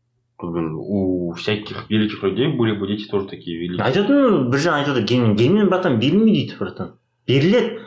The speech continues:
Speaker 2: бірақ берілген
Speaker 1: Ну, ну,
Speaker 2: өзінде де
Speaker 1: либо если
Speaker 2: уже тәрбие байланысты болады, братан.
Speaker 1: Ну, смотри, если бы зависело тоже от воспитания, да, то почему из одной семьи выходит и бандит, и милиционер, типа, и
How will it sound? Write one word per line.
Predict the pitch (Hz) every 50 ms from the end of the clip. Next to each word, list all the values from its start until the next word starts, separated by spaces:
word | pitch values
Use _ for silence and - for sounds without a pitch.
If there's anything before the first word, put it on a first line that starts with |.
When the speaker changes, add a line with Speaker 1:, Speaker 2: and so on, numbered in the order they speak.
| - - _
Speaker 2:
бірақ | 156 156 139 104 104
берілген | 135 127 147 151 160 151
Speaker 1:
Ну, | - 180
ну, | 185
Speaker 2:
өзінде | 190 185 202 202 185
де | 170 131
Speaker 1:
либо | 127 117 123
если | 143 147 139
Speaker 2:
уже | 160 160 175 -
тәрбие | - 147 156 151 156 180 175 175 160
байланысты | 147 151 139 143 135 - - -
болады, | 120 107 104
братан. | 98 95 95
Speaker 1:
Ну, | 127 -
смотри, | 160 190 196 165 131 - - - - - - _ _ _ _ _ -
если | 131 143 151 - 196 185
бы | 160 175 170 -
зависело | 139 156 160 170 170 - 175 156 147
тоже | 160 165 156 147 127
от | 127 123
воспитания, | 123 127 - - - 170 156 123 110 110
да, | 196 - - - - - _ _ - -
то | -
почему | - 131 131 160 170 170 143 123 113
из | 110 107
одной | 123 123 123 131 120
семьи | 113 - - 113 131 196
выходит | 175 147 135 - 131 113 110 107 107
и | 107 107 107
бандит, | 98 107 104 107 113 117 117 -
и | 92 98 98
милиционер, | 98 95 92 92 - 92 95 104 107 - - - _ _
типа, | _ - - _ - 82 76 - 82
и | 90 92 90 85 85 85